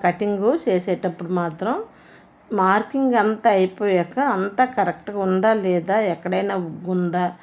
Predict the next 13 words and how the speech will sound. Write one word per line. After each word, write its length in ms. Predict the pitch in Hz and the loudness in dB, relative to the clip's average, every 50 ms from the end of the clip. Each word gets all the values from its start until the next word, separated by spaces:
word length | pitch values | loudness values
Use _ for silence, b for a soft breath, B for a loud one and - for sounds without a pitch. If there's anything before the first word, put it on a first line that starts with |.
| B B B B B B | B B B B B B
అనేది 340 | 202 196 196 196 196 185 190 | -4 -2 0 0 2 2 2
అయితే 200 | 185 180 180 185 | 2 2 2 0
మాత్రం 480 | 180 180 175 170 165 - 226 302 320 - - 247 | 0 0 0 0 -2 -4 -4 -4 -4 -2 0 -2
చెక్ 260 | 190 180 - - - | -2 -2 -2 -2 0
చేసుకోవాలి. 640 | 208 190 190 190 - - - 180 165 170 160 151 156 151 - - - - - - | 0 0 0 -2 -6 -4 -2 0 0 2 0 -2 -4 -6 -8 -12 -20 -20 -10 -4
క్లియర్గా 440 | 180 180 175 175 170 165 170 160 - - - - B B B B B B B _ - - | 0 2 2 2 0 0 -2 -4 -6 -8 -14 -20 B B B B B B B _ -2 -2
చెక్ 280 | 196 190 - - - | -2 -2 -2 0 2
చేసుకునేకే 920 | 233 233 233 - - - 240 226 226 220 226 226 - 302 339 427 494 508 - b b b b b _ - | 2 2 0 -2 -2 0 0 2 2 2 0 -2 -2 -2 -2 0 -2 -4 -6 b b b b b _ -4
మనం 320 | 240 233 247 285 349 453 508 - - - - 233 | 0 2 2 2 2 0 -2 -6 -12 -6 -2 0
కట్-, 260 | 208 185 - - - - | 0 0 -2 -8 -6 0
కటింగ్ 500 | - 202 185 - 214 208 208 208 233 330 | 0 0 2 2 2 2 2 2 2 0
స్టార్ట్ 500 | 339 - - 240 190 175 160 165 - - | -2 0 2 2 4 4 2 0 -2 0
చేయాలి. 400 | 180 160 160 156 160 156 151 160 | 0 2 2 0 0 -2 -4 -6